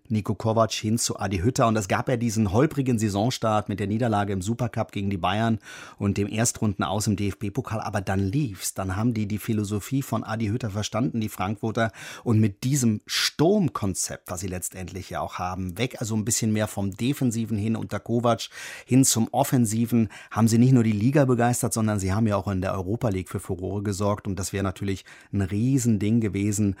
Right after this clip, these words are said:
wenn die es geschafft hätten. Jetzt am letzten Donnerstag leider, kann man jetzt ja wirklich sagen, auch aus deutscher Sicht, diese unglückliche Niederlage im Elfmeterschießen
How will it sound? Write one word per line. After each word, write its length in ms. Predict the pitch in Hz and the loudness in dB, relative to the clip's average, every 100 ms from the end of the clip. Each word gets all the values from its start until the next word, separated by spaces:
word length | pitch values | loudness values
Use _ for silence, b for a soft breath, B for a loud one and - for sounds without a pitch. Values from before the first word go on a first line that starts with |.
| B B | B B
wenn 100 | 101 | -4
die 80 | 101 | -4
es 80 | 95 | -2
geschafft 400 | 98 117 - - | -2 0 0 -2
hätten. 260 | 90 90 | -8 -6
Jetzt 200 | 85 92 | -4 -2
am 100 | 101 | -2
letzten 340 | 92 90 - 95 | -2 -4 -4 -4
Donnerstag 500 | 95 98 - 90 - | -2 -2 -2 -6 -4
leider, 360 | 90 104 110 | -2 0 -2
kann 160 | - 101 | -2 -2
man 80 | 104 | -2
jetzt 140 | 98 | 0
ja 160 | 104 92 | -2 -4
wirklich 260 | 104 113 | -4 -4
sagen, 300 | 101 92 110 | 0 0 2
auch 100 | 90 | 0
aus 160 | 92 - | -2 -2
deutscher 300 | 98 95 110 | -2 0 0
Sicht, 260 | 113 104 120 | 0 -2 0
diese 180 | 101 | 0
unglückliche 540 | 120 127 117 107 104 104 | 4 6 6 4 0 0
Niederlage 540 | 101 113 98 95 95 | 2 4 4 4 2
im 80 | 95 | -2
Elfmeterschießen 800 | 98 - 98 98 - 95 101 98 | -4 -4 -4 -6 -6 -4 -4 -6